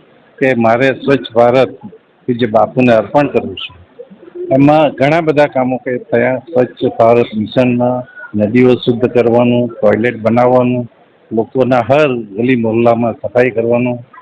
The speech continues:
અનેક કામો કરવામાં આવ્યા. પરંતુ ભારત આટલેથી અટકતું નથી અને વિકસિત ભારતની સંકલ્પનામાં જે રીતે આપણે ઘન કચરો પેદા કરીએ છીએ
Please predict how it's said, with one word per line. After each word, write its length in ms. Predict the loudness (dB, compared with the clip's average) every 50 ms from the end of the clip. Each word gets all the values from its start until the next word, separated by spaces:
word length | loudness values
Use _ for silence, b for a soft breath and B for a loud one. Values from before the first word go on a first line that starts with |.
| -20 _ _ -2
અનેક 260 | 0 2 2 0 -2 -2
કામો 280 | -2 0 2 2 2 0
કરવામાં 440 | 0 -2 0 0 2 2 2 2 2
આવ્યા. 300 | 2 0 0 -2 -4 -6 -12 -18 -20 -20 -20 -20 _
પરંતુ 260 | -6 -6 -4 -4 -6 -2
ભારત 440 | 0 2 2 2 2 2 0 -2 -4 _ _ _ _ _ -20 -20 -20 -20 _ _ _ _ -20 -20 -18 _ -4
આટલેથી 520 | -4 -2 -2 0 0 0 0 0 0 0
અટકતું 460 | 0 0 0 -2 -4 -2 -4 -2 0
નથી 340 | 0 0 0 0 -2 -2 -2
અને 380 | -2 -6 -12 -14 -8 -4 -4 0
વિકસિત 420 | 0 -2 -2 0 -2 -2 -2 0
ભારતની 420 | 0 2 2 2 0 -2 -2 -6 -6
સંકલ્પનામાં 1000 | -6 -6 -8 -6 -2 0 0 0 0 -2 -4 -4 -4 -4 -8 -10 -16 -20 _ _ -20 -20 -20 _ _ _ _ -2
જે 140 | 0 2 2
રીતે 320 | 2 0 -2 0 0 0 2
આપણે 380 | 0 0 -2 -2 -2 -2 -2
ઘન 400 | -4 -6 -10 -12 -4 0 0 0
કચરો 340 | 0 0 -4 -2 0 -2 -2
પેદા 280 | 0 0 0 0 2 0
કરીએ 340 | 0 0 0 0 0 0
છીએ 240 | 0 -2 -4 -4 -4